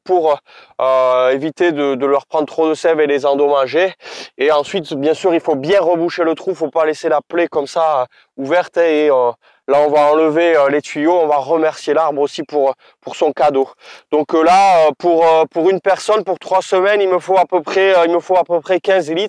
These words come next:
Et pour deux personnes, donc, euh, donc trente litres, euh, trois à,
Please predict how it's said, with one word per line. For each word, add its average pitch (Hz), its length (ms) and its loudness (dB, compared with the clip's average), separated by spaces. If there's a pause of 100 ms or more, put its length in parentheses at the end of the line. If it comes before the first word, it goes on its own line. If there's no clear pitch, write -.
(120)
Et 156 60 -2
pour 151 180 -6
deux 151 140 -2
personnes, 160 400 -2
donc, 143 260 -4
euh, 123 220 -2 (440)
donc 135 220 -2
trente 143 320 -4
litres, 127 300 -8
euh, 123 240 2 (400)
trois 165 260 0
à, 127 480 2